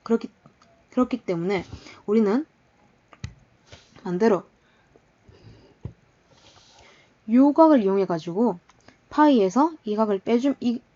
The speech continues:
이 코사인 값을 빼주면 우리는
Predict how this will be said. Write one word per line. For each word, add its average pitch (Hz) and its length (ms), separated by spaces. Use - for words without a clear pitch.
이 254 160
코사인 226 360
값을 196 280
빼주면 214 640
우리는 233 360